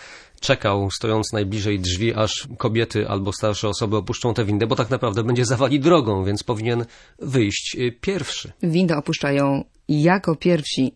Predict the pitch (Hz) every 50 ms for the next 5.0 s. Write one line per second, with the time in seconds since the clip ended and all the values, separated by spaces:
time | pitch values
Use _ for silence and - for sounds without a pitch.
0 | _ - 151 131 135 147 170 190 185 - - 226 220 - - - 180 180 185 -
1 | - - - - - - _ _ - - - 170 160 185 208 202 - - 139 139
2 | 139 139 143 156 165 151 135 139 123 131 135 139 135 220 214 - 139 143 135 123
3 | - 131 - - _ _ _ _ _ _ _ _ _ - 277 233 160 143 - 139
4 | 135 - - - - - - 131 131 135 139 135 143 139 - - 143 160 147